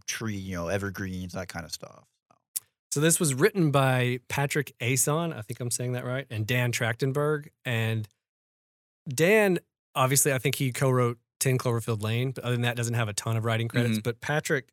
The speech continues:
Speaker 2: um, is mostly known for T V shows,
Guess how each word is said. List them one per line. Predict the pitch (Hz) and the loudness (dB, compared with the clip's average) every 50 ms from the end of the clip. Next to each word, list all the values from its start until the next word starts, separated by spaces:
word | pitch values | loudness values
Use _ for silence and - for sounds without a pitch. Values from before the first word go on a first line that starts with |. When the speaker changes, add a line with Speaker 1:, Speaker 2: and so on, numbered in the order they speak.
| _ - | _ -8
Speaker 2:
um, | 127 110 110 107 104 101 101 107 - _ _ _ _ _ _ _ _ _ _ | -6 -6 -4 -4 -6 -6 -6 -8 -10 _ _ _ _ _ _ _ _ _ _
is | - 131 113 - _ _ _ | -8 -6 -6 -8 _ _ _
mostly | - 147 165 233 254 - 254 220 | 0 4 4 6 4 4 4 6
known | 196 175 156 | 6 6 4
for | - 131 | 2 0
T | 117 - - 123 120 | -2 -2 0 0 0
V | 135 151 | 0 -2
shows, | 147 - 175 185 196 196 196 - - - | -2 -2 -2 -2 -2 -4 -6 -10 -14 -20